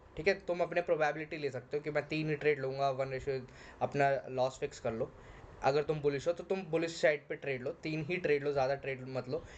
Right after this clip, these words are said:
and one ratio two ही रखना है तुम्हें, ठीक है? And वैसे ही तुम sell side के लिए भी कर सकते हो। तो either way you are managing your risk and risk reward के हिसाब से तुम अपना पैसा भी बना लोगे।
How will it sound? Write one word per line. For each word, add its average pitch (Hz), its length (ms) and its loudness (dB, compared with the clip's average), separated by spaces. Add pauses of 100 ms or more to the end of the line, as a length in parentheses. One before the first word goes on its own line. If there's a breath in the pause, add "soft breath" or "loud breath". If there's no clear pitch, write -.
(140 loud breath)
and 147 100 0
one 156 180 6
ratio 156 240 -4
two 143 180 -4
ही 135 60 -2
रखना 104 260 -4
है 101 80 -8
तुम्हें, - 300 -12
ठीक 131 140 0
है? 131 100 2 (360 loud breath)
And 143 100 -4
वैसे 156 220 4
ही 175 60 -6
तुम 196 160 -2 (140)
sell 147 240 4
side 139 240 -2
के 139 80 -4
लिए 131 60 -2
भी 131 80 -2
कर 110 140 -4
सकते - 340 -10
हो। - 60 -10 (380 loud breath)
तो 165 60 2 (180)
either 185 280 8
way 170 180 -4 (160)
you 180 140 -2
are 185 60 0 (100)
managing 156 500 -2
your 185 160 4
risk 180 280 -4 (460 loud breath)
and 180 400 -2 (100)
risk 175 300 2
reward 156 360 2
के - 80 -10
हिसाब 143 300 -2
से 165 140 -6
तुम 160 180 -4
अपना 143 200 0
पैसा 127 260 0
भी 117 100 -4
बना 101 200 -6
लोगे। 95 320 -10